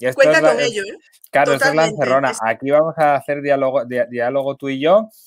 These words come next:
Speaker 1: y luego que aquí esto es un, esto es un mundo para,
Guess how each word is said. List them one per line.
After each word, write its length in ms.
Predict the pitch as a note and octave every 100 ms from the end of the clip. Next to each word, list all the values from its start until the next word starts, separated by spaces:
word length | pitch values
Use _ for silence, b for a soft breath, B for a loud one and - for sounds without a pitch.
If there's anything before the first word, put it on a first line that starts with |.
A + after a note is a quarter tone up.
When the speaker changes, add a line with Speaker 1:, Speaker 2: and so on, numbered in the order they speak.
| b _
Speaker 1:
y 140 | A#2+
luego 340 | G#2+ F#2 G2 A2+
que 140 | A2+
aquí 380 | F#2 - F2+ G2+ G#2+
esto 200 | G2+ -
es 100 | G#2
un, 640 | G2+ G2+ G#2 G2+ G2 F#2 F2 _ _ _ -
esto 200 | G#2+ -
es 60 | G2+
un 100 | G2+
mundo 240 | G2+ G#2+
para, 260 | G#2+ G2